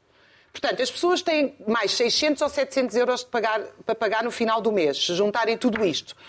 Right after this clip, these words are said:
Só na prestação da casa, alguns casos é quatrocentos. E o problema é das greves. Desculpem, o problema é de um governo. O governo, porquê é que o governo não, não, não faz nada nos últimos quatro? A culpa é do stop? A culpa é da fenprof?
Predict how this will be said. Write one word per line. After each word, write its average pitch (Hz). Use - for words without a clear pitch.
Só 294
na -
prestação 277
da 226
casa, 262
alguns 254
casos 233
é 247
quatrocentos. -
E 294
o 277
problema 311
é 208
das 262
greves. 285
Desculpem, 214
o -
problema 214
é -
de -
um 302
governo. 180
O 285
governo, 330
porquê 440
é -
que 320
o -
governo 247
não, 240
não, 233
não 262
faz 262
nada 240
nos 233
últimos 233
quatro? -
A -
culpa 302
é 269
do 247
stop? -
A 165
culpa 269
é 247
da 208
fenprof? 233